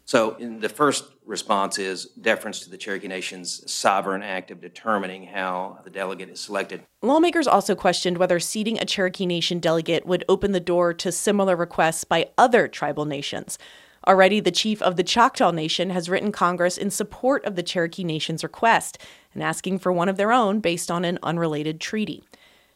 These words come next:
Speaker 2: The top Republican on the committee, Tom Cole of Oklahoma, wanted to know the answer to the simple question, "What took them so long?"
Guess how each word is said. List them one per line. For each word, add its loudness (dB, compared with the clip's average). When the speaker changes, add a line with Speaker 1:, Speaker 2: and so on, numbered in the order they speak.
Speaker 2:
The 0
top 4
Republican 0
on 0
the -2
committee, 2
Tom 0
Cole 2
of -4
Oklahoma, -2
wanted 4
to 0
know 4
the -2
answer -4
to -10
the -4
simple 0
question, 2
"What -2
took -6
them -2
so -6
long?" -10